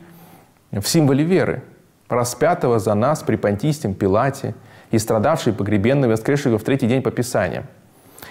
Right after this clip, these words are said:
и сидящего одесную Отца, и паки грядущего со славой судить и живым и мёртвым, и уже царства не будет конца».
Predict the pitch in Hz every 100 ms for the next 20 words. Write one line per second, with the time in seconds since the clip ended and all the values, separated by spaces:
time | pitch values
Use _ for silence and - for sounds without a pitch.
0 | - - 113 104 156 156 117 98 - 135
1 | 92 95 - 135 113 123 117 104 110 143
2 | 120 104 101 - 123 110 101 113 117 104
3 | 104 101 98 113 135 113 101 98 92 123
4 | 120 101 101 113 104 120 135 - 87